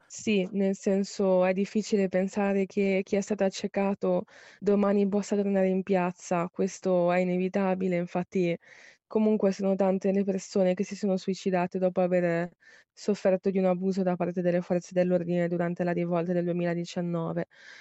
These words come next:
Però nessuno si aspettava questa rivolta, nessuno si aspettava che in Cile ci fosse ancora questa forza, perché comunque sono stati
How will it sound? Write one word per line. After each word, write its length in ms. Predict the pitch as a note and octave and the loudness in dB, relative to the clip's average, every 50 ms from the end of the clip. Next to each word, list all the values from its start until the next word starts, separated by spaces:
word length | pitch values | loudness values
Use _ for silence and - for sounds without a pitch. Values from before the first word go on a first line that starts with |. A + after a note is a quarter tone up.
| - _ | -18 _
Però 400 | - A#3+ G#3+ G#3+ G#3 G3+ G3+ - - - | 0 2 4 4 4 2 2 0 -2 0
nessuno 760 | G#3+ G#3 G#3 G3+ - - - B3+ A#3+ A#3+ A3 G3+ F3+ E3+ G3 | 2 2 2 2 0 -4 -2 0 2 2 4 4 2 2 0
si 140 | - - G3 | 0 -2 -2
aspettava 560 | F#3 - - F#3 F#3 - - F#3 F3 F3 F3+ | -2 -2 -2 -4 -2 0 0 2 2 2 0
questa 280 | - F#3+ - - F#3+ | -2 -6 -6 -4 -4
rivolta, 640 | F3+ F3+ F3+ F3 F3 E3+ E3+ E3+ E3+ - F3 E3+ F3 - - - - - _ | -2 -2 0 0 0 0 -2 -2 -4 -4 -4 -6 -6 -8 -16 -20 -20 -18 _
nessuno 580 | - G3+ G3 - - - B3 A#3 A#3+ A3 G3 G3 | -2 -2 -2 -2 -2 -2 2 2 4 4 4 2
si 120 | - - | 2 0
aspettava 720 | F3+ F3 - _ _ _ - F3+ - G3 F#3 F3+ F3 F3+ F3+ | -2 -2 -4 _ _ _ -14 -4 -2 0 2 4 4 2 2
che 140 | F3+ - F#3+ | 0 0 -2
in 120 | F#3 F#3+ | -2 -2
Cile 300 | - - - G3+ F3 F#3 | -4 -4 -2 0 0 0
ci 120 | F#3 - F#3+ | -2 -2 -4
fosse 260 | F#3 F#3+ F#3 - F#3+ | -6 -6 -4 -2 -4
ancora 300 | F#3 F3+ - F#3 F3+ F3+ | -2 0 2 2 2 2
questa 300 | F3+ F#3 F3+ - - F#3 | 0 -2 -4 -2 -4 -4
forza, 500 | F#3 - - F#3 F3+ F3+ F3 - - F3+ E3+ | -2 0 0 0 2 0 -2 -2 -4 -4 -4
perché 240 | F3 F3+ - F#3 | -2 -2 -2 -2
comunque 440 | F3+ - F#3+ F#3+ F#3+ G#3 G#3 - G#3 | -2 -2 -2 0 0 -2 0 -2 -2
sono 200 | G3 G3 F#3 F3+ | -2 -2 -4 -4
stati 520 | F3+ - - - F3+ F3+ F3 - F3+ F3 | -4 -6 -6 -4 -4 -4 -2 -4 -6 -6